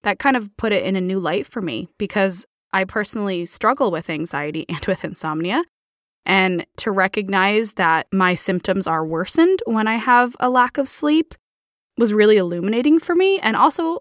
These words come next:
a little terrifying for me because it's a,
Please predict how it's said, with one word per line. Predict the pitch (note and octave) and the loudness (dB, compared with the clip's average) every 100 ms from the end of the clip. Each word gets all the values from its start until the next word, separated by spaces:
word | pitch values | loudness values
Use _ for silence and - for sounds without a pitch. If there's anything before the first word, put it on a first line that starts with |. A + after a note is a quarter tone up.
| - | -4
a | B3 | -4
little | B3+ C#4+ D#4 | 0 -2 -2
terrifying | - F4 C5 A3 F3 E3 | 0 0 0 -2 -2 -4
for | - | -6
me | F#3 E3 D#3 | -6 -4 -6
because | F#3 F#3 G#3 F#3 | -8 -2 -2 -2
it's | G3+ - | -8 -4
a, | A#3 A3 | -2 -2